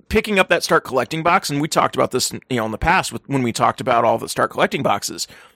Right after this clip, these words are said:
this is a good box. You're gonna get stuff that you'll be able to use. Um, so I, you know, I, that's a place that I would definitely recommend starting. You're gonna get a little bit of a discount because those, um,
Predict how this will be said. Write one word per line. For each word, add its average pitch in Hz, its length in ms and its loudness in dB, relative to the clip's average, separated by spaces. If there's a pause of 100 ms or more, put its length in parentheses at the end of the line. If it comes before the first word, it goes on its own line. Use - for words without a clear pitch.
this 214 240 2
is 233 80 0
a 196 60 4
good 135 240 2
box. - 400 0
You're 135 100 -4
gonna 175 160 4
get 170 300 -4
stuff - 400 0
that 139 120 -4
you'll 139 160 2
be 127 220 2
able 117 140 2
to 110 100 -6
use. - 480 -8 (500)
Um, 117 460 2 (1040)
so 156 300 4
I, 139 280 4
you 151 120 2
know, 110 180 0
I, - 140 -2 (100)
that's 175 280 2
a 190 60 2
place 170 260 2
that 151 100 2
I 143 80 6
would 135 140 2
definitely 147 340 0
recommend 123 440 0
starting. 135 380 4
You're 147 120 0
gonna 143 100 -2
get 156 120 4
a 143 40 4
little 143 160 4
bit 135 80 4
of 120 60 0
a 117 60 0
discount 151 500 0
because 127 480 2 (580)
those, 156 480 4
um, 127 480 4